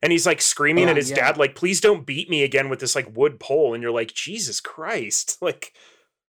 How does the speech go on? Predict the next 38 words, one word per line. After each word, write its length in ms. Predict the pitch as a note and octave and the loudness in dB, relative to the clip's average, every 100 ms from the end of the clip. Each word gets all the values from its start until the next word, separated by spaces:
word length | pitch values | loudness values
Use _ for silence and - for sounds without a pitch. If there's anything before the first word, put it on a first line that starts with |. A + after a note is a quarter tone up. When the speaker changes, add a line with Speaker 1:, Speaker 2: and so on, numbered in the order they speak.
| _ | _
Speaker 2:
Yeah, 60 | A#3 A3 D3 | 4 4 2
Speaker 1:
oh. 100 | - | -2
Speaker 2:
it 60 | F#3 | -6
was 180 | A#3 A#3 | -6 -8
ins-, 280 | G#3+ - | -8 -10
it 140 | - A3 | -8 -6
was 140 | C#4+ | -4
intense. 580 | D4+ A#3 B3 C4+ D#3+ - _ - | -6 -6 -8 -8 -10 -14 _ -8
Yeah, 240 | C4+ B3 - | -4 -4 -4
I 80 | G#3+ | -4
mean, 240 | A3+ F#3+ F3 | -4 -6 -6
but 180 | G#3 - _ _ _ | -6 -6 _ _ _
on 180 | F3+ G3 | -4 -4
the, 80 | F#3 | -2
on 280 | F3+ E3+ F3+ | -2 -2 -4
the 80 | F3 | -4
note 180 | F#3 A#3+ | -4 -4
about 240 | E3 C#3+ | -6 -6
characters, 500 | E3 F3 E3+ C#3+ C3+ | -4 -4 -4 -10 -8
like, 300 | C#3 C3+ _ _ _ _ | -10 -10 _ _ _ _
it's, 340 | E3+ E3 - - | -6 -6 -12 -12
it's 260 | F3 F3+ - _ _ _ _ _ _ | -10 -10 -12 _ _ _ _ _ _
good 340 | G#3+ D4 D#4 F3+ | -6 -6 -6 -4
that 260 | G3 F3+ _ _ C#3 _ - | -4 -4 _ _ -20 _ -6
it 200 | F3 D#3 | -6 -4
does 260 | E3+ E3 - | -4 -2 -4
so 180 | F3 | -6
much 180 | E3 D3 | -6 -6
character 320 | - D3+ C#3+ E3 | -6 -6 -6 -8
work 200 | E3+ - | -8 -10
because 440 | C#3+ D3 C#3 - _ | -12 -10 -10 -16 _
the 140 | D#3 D#3+ | -8 -8
action 320 | G#3 - E3+ | -8 -10 -12
scenes 340 | - E3 D3 | -8 -8 -6
are 320 | C#3 B2+ B2+ - _ _ _ _ _ _ _ | -8 -8 -10 -16 _ _ _ _ _ _ _
kind 180 | G3 B3 | -6 -6
of 80 | G#3+ | -6
forgettable 760 | - C#3 C3+ C3 C3 B2 A2+ | -8 -8 -6 -6 -8 -12 -12